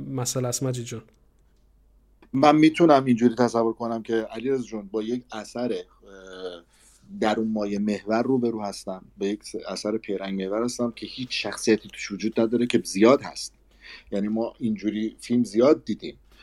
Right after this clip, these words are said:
Speaker 2: اه، فیلمای پازولینی همینه. شما در واقع اون ا-، اهمیتی که اون به ایمزگنو می‌ذاره، واژه ایمزگنو رو می‌ذاره پازولینی. یعنی ما هیچ، ما اون تمرکز و مرکزیت گرایی رو می‌گیریم و یک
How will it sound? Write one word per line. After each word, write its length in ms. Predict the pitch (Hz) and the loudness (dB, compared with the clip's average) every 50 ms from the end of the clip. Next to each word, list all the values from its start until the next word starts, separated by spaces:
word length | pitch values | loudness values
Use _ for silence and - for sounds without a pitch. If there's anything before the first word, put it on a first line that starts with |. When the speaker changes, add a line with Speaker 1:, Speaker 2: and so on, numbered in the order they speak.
| - _ - | -20 _ -10
Speaker 2:
اه، 400 | 98 95 98 98 101 107 107 98 - | -8 -6 -6 -6 -8 -10 -12 -12 -4
فیلمای 300 | - 117 104 104 117 127 | -2 0 2 2 2 0
پازولینی 640 | - - 117 107 - 104 101 92 95 95 104 120 | 2 2 2 4 4 4 2 2 0 -2 -2 0
همینه. 500 | 123 127 143 156 156 135 107 90 - - - | 0 0 0 0 0 0 -2 -4 -6 -12 -16
شما 300 | - - 95 90 92 101 | -14 -10 -8 -6 -4 -4
در 220 | 107 104 95 95 92 | -4 -4 -4 -6 -8
واقع 340 | 90 90 82 101 107 110 110 - _ | -10 -8 -4 -4 -4 -4 -4 -8 _
اون 180 | 120 110 120 - _ - | -6 -6 -6 -6 _ -10
ا-، 240 | 107 95 - 98 98 | -10 -10 -10 -10 -8
اهمیتی 500 | 98 101 101 101 98 107 123 131 135 127 | -8 -6 -6 -4 -2 -2 -2 -2 -2 -2
که 100 | - 127 | -2 0
اون 160 | 120 113 107 | 0 0 0
به 100 | 110 - - | 0 0 0
ایمزگنو 680 | 117 107 104 98 - 110 98 - - 101 110 127 160 | 0 0 0 0 0 0 0 0 0 0 2 4 4
می‌ذاره، 360 | 160 143 123 98 95 87 87 | 4 2 0 0 0 -2 -2
واژه 260 | 87 90 90 85 90 113 | -4 -4 -6 -6 -6 -10
ایمزگنو 480 | 113 104 95 - 101 87 - 110 120 | -12 -14 -14 -14 -14 -14 -12 -12 -12
رو 60 | 143 | -10
می‌ذاره 220 | 139 120 101 95 92 | -8 -6 -6 -6 -6
پازولینی. 460 | - 98 92 82 85 85 85 90 92 - - - - - - - | -6 -8 -8 -8 -10 -14 -16 -18 -20 -20 -20 -20 -20 -20 -16 -10
یعنی 160 | 101 95 104 | -6 -2 0
ما 300 | 120 127 127 135 147 143 - - _ _ | 2 2 2 2 0 -4 -8 -14 _ _
هیچ، 400 | _ 110 123 151 127 - - - 127 123 113 | _ -6 -4 -4 -4 -6 -10 -8 -6 -4 -2
ما 180 | 120 120 131 - | 2 2 2 2
اون 140 | - 156 147 135 | 0 -2 -4 -4
تمرکز 760 | - - 113 113 113 110 110 107 107 - - - 147 147 135 | -6 -4 -2 0 0 0 0 -2 -4 -6 0 0 0 2 4
و 180 | 120 98 82 - 90 | 2 2 2 -2 -4
مرکزیت 580 | 98 101 104 - - - 101 92 104 101 98 | -4 -4 -4 -2 -2 -4 -2 0 0 0 0
گرایی 320 | - - 107 104 107 113 127 | 0 -2 0 2 2 2 2
رو 80 | 147 | 0
می‌گیریم 640 | 143 135 131 131 143 156 151 156 165 156 156 156 156 - - _ - - - _ _ 107 | 0 0 0 0 0 -2 -4 0 2 4 4 4 4 0 -8 _ -20 -20 -20 _ _ -4
و 120 | 107 117 | 0 2
یک 200 | 123 143 - - | 2 2 0 -4